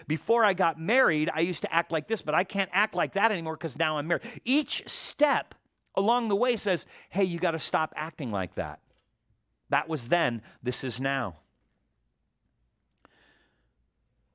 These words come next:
The next time that we are pressed with a trial and the devil begins to beat us down,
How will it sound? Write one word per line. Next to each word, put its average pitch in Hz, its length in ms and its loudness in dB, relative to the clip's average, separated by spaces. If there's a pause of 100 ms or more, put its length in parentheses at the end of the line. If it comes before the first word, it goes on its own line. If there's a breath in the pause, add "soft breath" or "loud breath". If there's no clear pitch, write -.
(200)
The 120 80 -2
next 135 320 -2
time 127 480 0
that 120 200 -2
we 127 200 0
are 110 140 4
pressed - 560 0
with 110 120 -8
a 104 60 -10
trial 135 640 0 (260 loud breath)
and 107 160 -2
the 107 80 -2
devil 135 360 2
begins 110 640 -4
to 104 560 0 (520 soft breath)
beat 143 200 2
us 123 200 0
down, 95 520 -2